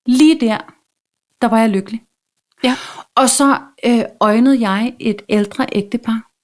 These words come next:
Speaker 1: og ved du hvad, Paj? Præcis
Speaker 2: Nej.
Speaker 1: det samme skete derovre.
Speaker 2: Er det rigtigt?
Speaker 1: Præcis det samme. Og ved du, hvad han gjorde? Og de
Speaker 2: Nej.
Speaker 1: var franskmand, og han blev ved med at sige, øh, "Mon chéri" og "mademoiselle", og altså, han, han caterede.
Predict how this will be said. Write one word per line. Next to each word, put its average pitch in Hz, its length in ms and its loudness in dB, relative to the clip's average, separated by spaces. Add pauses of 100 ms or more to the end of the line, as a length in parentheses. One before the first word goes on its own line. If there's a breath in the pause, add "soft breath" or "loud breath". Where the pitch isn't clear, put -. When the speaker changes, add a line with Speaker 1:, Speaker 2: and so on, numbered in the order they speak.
(200)
Speaker 1:
og 196 140 -2
ved 220 60 2
du 233 60 2
hvad, 220 200 0
Paj? 226 160 -4 (640)
Præcis 190 540 -2
Speaker 2:
Nej. - 40 -8
Speaker 1:
det 180 80 -4
samme 156 240 -2
skete 156 280 -8
derovre. 143 340 -6 (380)
Speaker 2:
Er 180 60 0
det 170 140 -4
rigtigt? - 340 -12 (140)
Speaker 1:
Præcis - 680 0
det 208 100 -4
samme. 160 400 -2 (360 loud breath)
Og 185 160 0
ved 214 80 4
du, 226 60 2
hvad 220 100 0
han 220 160 2
gjorde? 214 240 -2 (200)
Og 202 120 0
de - 140 -4
Speaker 2:
Nej. 214 120 0
Speaker 1:
var 208 60 2
franskmand, 185 520 -4 (400 loud breath)
og 208 80 -4
han 196 140 -4
blev 202 160 -8
ved 208 80 -2
med 196 140 -4
at - 120 -8
sige, 175 340 -6 (500 soft breath)
øh, 185 260 0
"Mon 185 180 -2
chéri" 190 600 -2
og 156 120 0
"mademoiselle", 180 800 -4
og 160 240 -2
altså, 185 180 -4
han, 233 380 -2 (300 loud breath)
han 226 200 -2
caterede. 247 600 -2